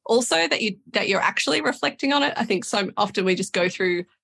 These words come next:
the day-to-day and are like, "Oh, yeah, it's been six years or three years or whatever," and we don't stop and really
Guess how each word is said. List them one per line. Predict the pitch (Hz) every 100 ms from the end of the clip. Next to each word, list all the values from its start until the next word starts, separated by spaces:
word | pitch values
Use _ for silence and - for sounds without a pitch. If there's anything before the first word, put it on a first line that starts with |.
| _ -
the |
day-to-day | 185 185 175 185 175
and | 170
are |
like, | 165 185 -
"Oh, | 294
yeah, | 277 226 -
it's | 233
been | 226 220
six | 226 233 -
years | 185 175
or | 170 -
three | 240 233
years | 196 180
or | 175
whatever," | 202 190 -
and | 196
we |
don't | 202 185
stop | - - 196 - -
and | 196
really | 190 190 185